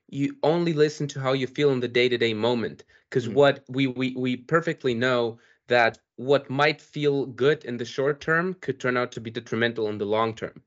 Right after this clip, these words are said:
Speaker 2: Yeah,
Speaker 1: And so
Speaker 2: but if
Speaker 1: there
Speaker 2: it
Speaker 1: are, yeah.
Speaker 2: But
Speaker 1: Go
Speaker 2: if you
Speaker 1: ahead.
Speaker 2: started to feel bad, that would be your body's feedback immediately to
Speaker 1: Right.
Speaker 2: stop doing that thing. It's very
Speaker 1: Sure.
Speaker 2: unlikely that, that, that doing that thing short term that makes you feel good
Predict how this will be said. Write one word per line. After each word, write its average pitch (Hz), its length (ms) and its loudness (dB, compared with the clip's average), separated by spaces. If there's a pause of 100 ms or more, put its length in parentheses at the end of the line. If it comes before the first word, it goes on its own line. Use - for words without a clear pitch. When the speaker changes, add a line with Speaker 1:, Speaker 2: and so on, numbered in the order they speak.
(440)
Speaker 2:
Yeah, 139 160 -2
Speaker 1:
And 117 100 0
so 131 280 4
Speaker 2:
but 135 100 2
if 131 80 -4
Speaker 1:
there 131 140 4
Speaker 2:
it 131 40 4
Speaker 1:
are, 185 340 4 (240)
yeah. 139 200 -4 (560)
Speaker 2:
But 135 120 -2
Speaker 1:
Go 135 40 -2
Speaker 2:
if 123 60 -2
you 131 60 -4
Speaker 1:
ahead. 143 100 -4
Speaker 2:
started 135 400 -2
to 117 60 -4
feel 123 240 -2
bad, 113 460 0
that 113 160 -4
would 113 120 -8
be 117 80 -6
your 110 180 -6
body's 104 380 -4
feedback 92 640 -10 (340)
immediately 110 380 -6
to 104 120 -6
Speaker 1:
Right. 123 120 2
Speaker 2:
stop 110 220 -6
doing 101 280 -6
that 85 200 -12
thing. - 320 -12 (640)
It's 113 160 -10
very 131 400 0
Speaker 1:
Sure. 117 80 -2
Speaker 2:
unlikely 110 500 -4
that, 104 180 -8
that, 101 360 -8
that 104 340 -10 (220)
doing 135 260 -2
that 113 200 -6
thing 113 140 -4
short 127 320 -8
term 123 200 -6
that 107 80 -8
makes 110 240 -6
you 107 60 -14
feel 139 280 -2
good 101 320 -6